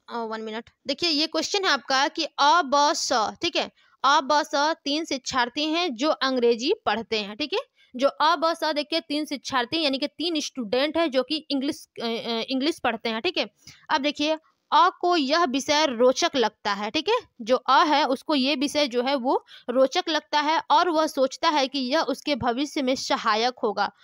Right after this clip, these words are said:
आगे है ब अंग्रेजी इसलिए पढ़ती है क्योंकि वह कक्षा में पहला स्थान प्राप्त करती है, ठीक है। स जो है वो अंग्रेजी विषय इसलिए पढ़ता है क्योंकि उसका प्राथमिक सरोकार उत्तीर्ण होने वाले ग्रेड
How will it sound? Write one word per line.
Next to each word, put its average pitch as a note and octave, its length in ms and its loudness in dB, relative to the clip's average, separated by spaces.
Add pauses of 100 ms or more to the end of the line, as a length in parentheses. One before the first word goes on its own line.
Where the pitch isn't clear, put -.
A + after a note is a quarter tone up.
(400)
आगे C4 240 0
है D#4 280 0 (280)
ब A3 240 -2 (260)
अंग्रेजी C#4 560 2 (160)
इसलिए D4+ 420 0
पढ़ती C4+ 460 -2
है E4+ 120 0
क्योंकि E4 380 -2
वह D4 180 0
कक्षा C4 420 -4
में D#4+ 120 -2
पहला C4 460 0
स्थान B3 400 -4
प्राप्त C#4 340 0
करती C#4+ 420 -4
है, D#4 240 -2
ठीक C#4+ 160 -6
है। F4+ 100 0 (560)
स F4+ 360 2
जो D4+ 140 2
है C#4+ 240 2
वो D4 220 -2
अंग्रेजी C4+ 640 2
विषय C4+ 380 -2
इसलिए C#4 360 0
पढ़ता B3+ 360 0
है D#4 140 2
क्योंकि D#4+ 320 -4
उसका D4+ 300 -2
प्राथमिक C#4+ 460 -2
सरोकार B3+ 580 0
उत्तीर्ण D#4 420 -2
होने B3 320 0
वाले B3+ 280 2
ग्रेड A#3 320 0